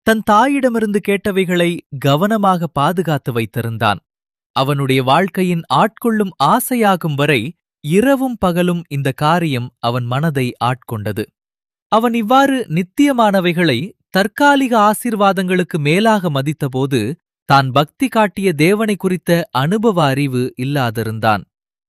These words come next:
அவன் இருதயம் தெய்வீக கிருபையால் புதுப்பிக்கப்படவில்லை.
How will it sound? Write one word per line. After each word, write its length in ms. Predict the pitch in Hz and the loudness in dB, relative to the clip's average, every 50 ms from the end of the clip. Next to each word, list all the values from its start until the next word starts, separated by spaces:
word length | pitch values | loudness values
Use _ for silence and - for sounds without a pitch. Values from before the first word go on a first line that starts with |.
| _ _ _ _ | _ _ _ _
அவன் 260 | 123 123 123 131 127 | -2 0 0 0 -2
இருதயம் 600 | 127 131 151 165 170 151 160 135 127 147 214 - _ _ _ _ - 139 | -2 0 0 0 0 0 0 0 0 -2 -4 -8 _ _ _ _ -6 0
தெய்வீக 560 | 135 160 196 254 277 269 269 254 214 240 220 - - | 2 2 4 4 4 2 2 2 2 0 -2 -2 -2
கிருபையால் 540 | 175 170 175 170 165 160 156 147 143 143 - - | -2 -2 0 2 2 2 2 2 2 0 -2 -4
புதுப்பிக்கப்படவில்லை. 1000 | _ 180 175 233 - - 160 127 - 123 - 123 113 117 110 117 117 113 113 104 | _ -4 -4 -4 -4 -6 -8 -8 -8 -8 -8 -6 -6 -4 -4 -4 -4 -2 -4 -4